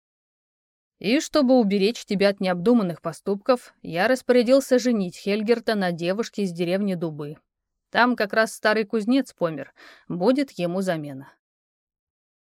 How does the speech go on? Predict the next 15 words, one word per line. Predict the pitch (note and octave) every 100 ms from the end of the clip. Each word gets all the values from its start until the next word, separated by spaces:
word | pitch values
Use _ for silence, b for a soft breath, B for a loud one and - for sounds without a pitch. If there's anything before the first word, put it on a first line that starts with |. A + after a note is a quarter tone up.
| _
«Как | _ - D4 C#4+ -
женить?» | F#3+ G#3+ G#3 F3+ - _ _ _ _ _ G#3+
Джаз | G3 G3 C4 -
не | A3+
верила | G#3 A#3 B3+ B3
своим | - G#3 A3+
ушам. | A3+ - F3+ D3+ _ _ _ _ _ _ _ _
«Ему | _ E3 A3+ A#3+
же | B3 C4
всего | A#3 - A#3 C4
пятнадцать». | - C4+ C#4+ D#4+ - F3 - _ _ _ _ _ _ _ _ _ _ _
Я | D#3 F3+
видел | G3+ C4+ C4+ C4+
его | A#3 G#3
раздетым, | G3+ F#3+ F3 G3 E3 C#3+